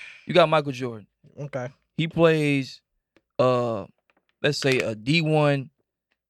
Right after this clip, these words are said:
Speaker 1: collegiate athlete, number one guy in the country in a one-on-one.
Speaker 2: Mm. So, like, so, like, uh, what, a Cooper Flag versus Bradley Beal situation?
Speaker 1: A who?
Speaker 2: You, you don't know about that. It's a, basically, not to sidetrack,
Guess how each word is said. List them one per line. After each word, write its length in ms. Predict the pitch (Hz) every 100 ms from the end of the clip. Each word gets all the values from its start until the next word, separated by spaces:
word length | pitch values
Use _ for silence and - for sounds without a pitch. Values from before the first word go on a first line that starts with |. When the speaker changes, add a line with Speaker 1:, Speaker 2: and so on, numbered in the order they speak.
| - -
Speaker 1:
collegiate 400 | 131 147 151 139
athlete, 440 | 139 131 131 113 113
number 220 | 147 143
one 160 | 143
guy 200 | 135 135
in 80 | 127
the 60 | 123
country 480 | 143 127 - 113 - _ -
in 80 | 120
a 80 | 117
one-on-one. 500 | 131 123 123 120 - _ _ _ _ _
Speaker 2:
Mm. 120 | 123 104 _ _ _
So, 120 | 156
like, 180 | 160 147
so, 120 | 165
like, 260 | 151 139 - 143
uh, 160 | 143
what, 160 | 139 139 -
a 60 |
Cooper 260 | - 156 147
Flag 300 | 151 147 143
versus 320 | 143 139 135
Bradley 300 | 135 143 135
Beal 220 | 143 147 147
situation? 520 | 147 147 143 143 147 _ _ _ _ -
Speaker 1:
A 60 | 160
who? 240 | 147 359 _ _ _ _ _
Speaker 2:
You, 220 | - 123 - -
you 100 | 147
don't 160 | 135
know 100 | 143
about 220 | 127 117
that. 160 | 113 107
It's 200 | - 127
a, 160 | 117 113 _ _ _ _ _ _ _
basically, 640 | 156 170 156 143 143 135 135 _ _ _
not 200 | 135 120 -
to 40 |
sidetrack, 480 | 120 117 113 117